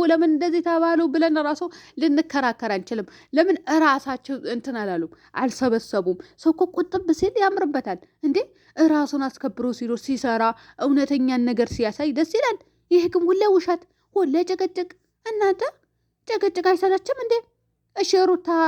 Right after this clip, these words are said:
ያንን ልጅ አምጥታ ቪዲዮ ስትሰራ አብርሃም አያውቅም ልትሉኝ ነው እንዴ? እናንተ ልትክ-፣ ልከራከሩኛላችሁ እኮ እንዴ? እንትን ደረ-፣ ደረታችሁ ነፍታችሁ ልትከራከሩ ትችላላችሁ፣ ግን ልትከራከሩኝ አትችሉ። ብትከራከሩ ራሱ እኔ ማለት ነው አንድ ፐርሰንት ራሱ፣ አ፣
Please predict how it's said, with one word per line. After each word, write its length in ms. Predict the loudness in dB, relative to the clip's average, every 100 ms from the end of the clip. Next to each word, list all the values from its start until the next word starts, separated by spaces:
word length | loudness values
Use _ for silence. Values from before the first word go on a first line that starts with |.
| 2
ያንን 360 | 0 2 2 2
ልጅ 160 | 2 0
አምጥታ 320 | 0 -2 -4 -2
ቪዲዮ 260 | 0 0
ስትሰራ 340 | -2 -6 -2 -2
አብርሃም 380 | 0 0 2 2
አያውቅም 340 | 0 -2 -2
ልትሉኝ 360 | -2 0 2 2
ነው 100 | 2
እንዴ? 140 | 0 0
እናንተ 280 | 0 -2 0
ልትክ-፣ 360 | 0 -2 -8 -4
ልከራከሩኛላችሁ 960 | -2 2 0 2 0 0 -4 -4 -6 -10
እኮ 100 | -12 -14 _ _
እንዴ? 120 | -4 -4 -4 _ _ -2
እንትን 320 | 0 0 2
ደረ-፣ 300 | 4 4 2 2
ደረታችሁ 480 | 2 2 0 0 0
ነፍታችሁ 340 | 0 0 -4
ልትከራከሩ 540 | -8 -8 -2 -2 -2 -6
ትችላላችሁ፣ 400 | -6 -8 -8 -6
ግን 120 | -2
ልትከራከሩኝ 640 | -2 -4 -6 -6 -4 -6 -6
አትችሉ። 240 | -4 -4
ብትከራከሩ 640 | -2 -4 -2 0 0 0 0
ራሱ 200 | 2 2 -2 -6 -20 _ 0
እኔ 200 | 4 4 4
ማለት 320 | 2 0 -4
ነው 120 | -6 -10 _ _ _
አንድ 320 | 0 2 2 -2
ፐርሰንት 440 | -4 -8 -6 -8 -6
ራሱ፣ 200 | -6 -6 -10 -10
አ፣ 100 | -8